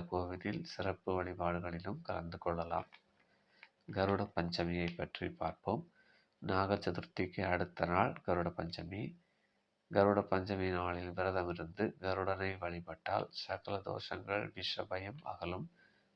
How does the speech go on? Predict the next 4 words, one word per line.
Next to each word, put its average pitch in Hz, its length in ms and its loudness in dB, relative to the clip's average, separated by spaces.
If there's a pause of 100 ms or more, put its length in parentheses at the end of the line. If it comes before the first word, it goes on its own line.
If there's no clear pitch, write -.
ஆரோக்கியம் 98 640 0
கிட்டும், - 460 -2 (540)
பகை 92 280 8
விலகும். 85 460 0